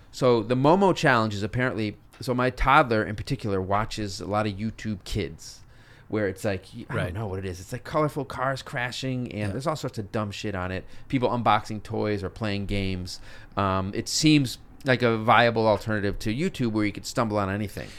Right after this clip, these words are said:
Speaker 2: Do you, do you, can I just, do you set limits on what apps that they can watch? Can you, for example,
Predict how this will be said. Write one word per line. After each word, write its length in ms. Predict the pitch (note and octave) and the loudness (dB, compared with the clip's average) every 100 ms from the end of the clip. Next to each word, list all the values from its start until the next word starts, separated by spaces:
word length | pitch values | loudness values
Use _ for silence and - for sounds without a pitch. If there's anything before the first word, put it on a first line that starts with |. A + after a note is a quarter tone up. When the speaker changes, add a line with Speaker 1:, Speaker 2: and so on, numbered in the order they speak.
| - | 0
Speaker 2:
Do 80 | C#3+ | 2
you, 60 | G3 | 4
do 140 | D3 | 2
you, 240 | F3 C#3 C#3+ | 0 0 -4
can 100 | C3 | 0
I 80 | A#2+ | 0
just, 220 | A#2 - - - - C#3+ | 0 -6 -14 -20 -16 -8
do 100 | A2 | -2
you 560 | B2 B2+ C#3+ C#3 C#3+ - | 2 6 8 8 6 4
set 400 | - - B2 - | 2 4 2 0
limits 420 | A2+ B2 B2 - - | -4 -2 -4 -6 -4
on 300 | A2+ A2 G#2+ - G#2+ G#2+ G#2+ | -2 -2 -4 -6 -10 -8 -4
what 280 | A2 A#2 - | 0 0 0
apps 320 | A2 G#2+ - A#2 | -4 -4 -4 -6
that 80 | |
they 80 | A2 | -6
can 180 | G2+ A2 | -4 -2
watch? 240 | A2 C3+ | -2 -2
Can 180 | - A#2 | -4 -4
you, 200 | A#2 A#2 - - D#3+ - | -2 -4 -8 -12 -12 -8
for 160 | C3+ A2 | 0 0
example, 600 | G#2 A#2 G#2+ G#2+ G2+ | 2 2 4 2 0